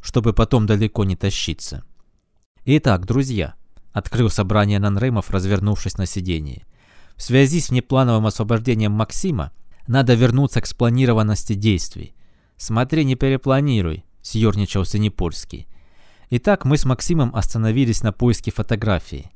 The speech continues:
или хотя бы ее половины, верно? Выждав секундную паузу, продолжил. «Я тут на досуге поразмышлял над темой улик в детективном ключе, и мне подумалось,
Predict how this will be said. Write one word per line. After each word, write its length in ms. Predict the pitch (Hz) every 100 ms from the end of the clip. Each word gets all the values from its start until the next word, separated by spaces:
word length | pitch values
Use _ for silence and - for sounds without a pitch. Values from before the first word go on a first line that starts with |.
| _
или 220 | 170 156
хотя 320 | - 117 139
бы 100 | 107
ее 240 | 107 104 123
половины, 560 | 110 110 113 101 80
верно? 460 | 76 120 185 113 73 - _ _ _ _ _ _
Выждав 360 | 104 135 110 110
секундную 540 | - - 113 98 95
паузу, 460 | 85 127 147 101 90
продолжил. 640 | - 117 110 85 82 73 - - - - - -
«Я 280 | 104 113 190
тут 180 | 175 147
на 100 | 127
досуге 440 | 131 - 143 127
поразмышлял 720 | - 127 120 127 - 135 117 85
над 180 | 90
темой 300 | - 123 107
улик 420 | 104 113 92 - - - -
в 80 | 110
детективном 600 | 147 170 - 147 104 92
ключе, 440 | - 113 - 80 - - - - - -
и 80 | 139
мне 160 | 196 233
подумалось, 720 | 202 180 120 87 76 -